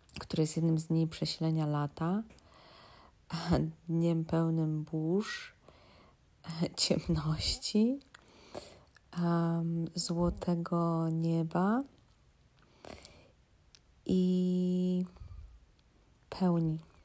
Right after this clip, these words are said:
pełni truskawkowej. Leżąc z moim syn-, synem w łó-, w łóżku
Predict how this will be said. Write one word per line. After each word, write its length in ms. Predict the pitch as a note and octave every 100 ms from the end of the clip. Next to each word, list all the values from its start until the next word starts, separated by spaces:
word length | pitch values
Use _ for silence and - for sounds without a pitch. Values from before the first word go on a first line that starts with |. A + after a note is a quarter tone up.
| - _
pełni 400 | - F3+ F3 E3+
truskawkowej. 960 | F3 E3+ - - E3+ - - D#3 D#3 D#3+ - - _ _ _ _ _ _ _ - - - - - - - - - - _ _ F3
Leżąc 460 | F#3 F#3+ F#3+ -
z 40 | F#3
moim 220 | F3+ F3+
syn-, 220 | F#3 F3+
synem 440 | - F#3 F3+ F3+
w 80 | F3
łó-, 260 | F3 - E3+
w 120 | -
łóżku 420 | F3+ - - F3+